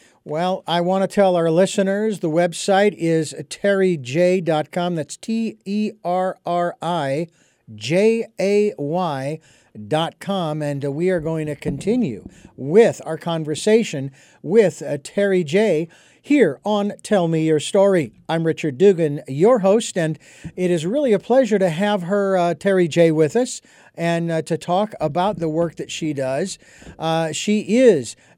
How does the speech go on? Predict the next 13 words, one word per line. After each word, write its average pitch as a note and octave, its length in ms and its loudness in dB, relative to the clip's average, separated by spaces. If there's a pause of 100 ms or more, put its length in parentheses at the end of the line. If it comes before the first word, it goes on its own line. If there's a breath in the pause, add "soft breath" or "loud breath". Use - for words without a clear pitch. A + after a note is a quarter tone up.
an E3 120 0
intuitive. E3 960 2 (440 soft breath)
Uh, E3+ 180 0
you're G3+ 240 2
a F3+ 140 2
pet C#4 340 2
intuitive. D#3+ 760 0
Now, G3 200 0 (480 soft breath)
uh, F3+ 160 -4
obviously, G#3 560 2
a E3 120 0
very, G3+ 280 2
uh, E3 160 -2